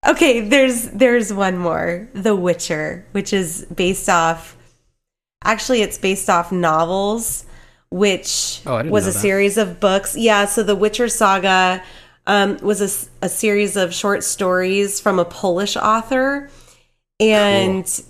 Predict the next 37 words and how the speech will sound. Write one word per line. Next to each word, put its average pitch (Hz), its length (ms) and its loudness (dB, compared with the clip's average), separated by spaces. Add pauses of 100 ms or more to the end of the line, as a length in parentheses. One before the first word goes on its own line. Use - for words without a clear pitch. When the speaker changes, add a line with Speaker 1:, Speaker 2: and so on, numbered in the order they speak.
(300)
Speaker 1:
it 214 460 0
was 208 300 0
turned 214 480 2
into 202 600 0
a 185 160 0
major 185 880 0
video 196 460 0
game 208 460 0 (100)
series. 214 1000 -4 (520)
So 190 760 0 (120)
Speaker 2:
Yeah, 131 140 2
like, 117 200 -2
some 160 220 2
people's 147 400 0
favorite 120 580 -2
game 104 380 -4
is 95 200 -8
The 101 80 -6
Witcher 101 300 -6
Three. 101 420 -8 (880)
Speaker 1:
Oh, 202 200 2
Speaker 2:
Which, - 100 -8
Speaker 1:
my 196 220 2
husband 185 440 0
Speaker 2:
which 180 40 0
Speaker 1:
is - 80 0
Speaker 2:
I've - 60 -2
Speaker 1:
a - 20 0
Speaker 2:
never 110 180 -2
played. 185 300 0
Speaker 1:
huge 175 260 0
Witcher 170 760 0
fan. 143 640 -6
Speaker 2:
I've 120 120 -4
heard 127 200 -2
it's 101 160 -8
great. 107 340 -8